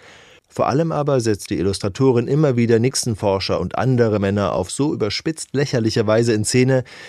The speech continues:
dass sie zahlreiche Passagen kontert, die, auch wenn es um Nixon geht, sexistisch erscheinen oder ein antiquiertes Frauenbild vermitteln.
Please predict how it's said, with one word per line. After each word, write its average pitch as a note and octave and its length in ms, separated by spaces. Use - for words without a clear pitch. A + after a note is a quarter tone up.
dass C3+ 180
sie E3+ 140
zahlreiche C3 500
Passagen G#2+ 540
kontert, G#2+ 520
die, C#3+ 220
auch D#2 260
wenn E2+ 120
es F2 120
um F#2 80
Nixon A#2+ 380
geht, A2+ 240
sexistisch G2+ 680
erscheinen G2+ 480
oder E3 400
ein C3 220
antiquiertes B2 680
Frauenbild F#2 600
vermitteln. E2 480